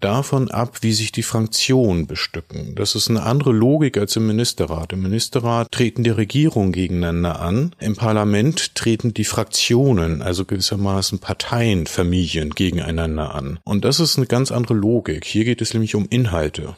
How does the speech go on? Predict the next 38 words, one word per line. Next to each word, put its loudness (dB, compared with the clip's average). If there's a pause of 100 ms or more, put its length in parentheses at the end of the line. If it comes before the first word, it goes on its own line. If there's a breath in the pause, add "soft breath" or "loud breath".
Das -2
heißt, 2
Sie 2
haben 0
hier 2
beispielsweise 0
eine 0 (120)
liberale 2
Fraktion, 0
die -4
E -2
V -2
P, 0
wie 0
gesagt, 0
vorhin 0
schon -2
als -6
konservativ-christdemokratische 0
Fraktion. 0
Sie 0
haben 2
eine 2
grüne 2
Fraktion. 2
Sie -2
wir 2
haben 0
eine 2
sozialdemokratische, 0
sozialistische 0
Fraktion 0
und 2
so 0
weiter -2
und -10
so -10
fort. -6